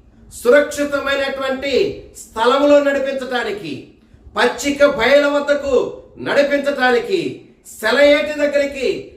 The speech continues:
నడిపించటానికి కాపరి తన గొర్రెల ముందు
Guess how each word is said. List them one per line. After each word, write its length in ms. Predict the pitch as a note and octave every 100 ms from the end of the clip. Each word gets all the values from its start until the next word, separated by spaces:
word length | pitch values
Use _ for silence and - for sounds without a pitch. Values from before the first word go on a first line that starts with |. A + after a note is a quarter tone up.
| -
నడిపించటానికి 1400 | B2+ C4 D#4+ F4+ D4 D4 A#3 G3+ G3 F#3+ E3+ D#3+ D#3 - - -
కాపరి 800 | G3+ C4 D4+ D#4+ E4+ D4+ - - - -
తన 320 | F#3+ F#3+ F#3+ D3+
గొర్రెల 260 | G3 G#3+
ముందు 760 | G#3 F#3+ F#3+ F#3 F3 E3 -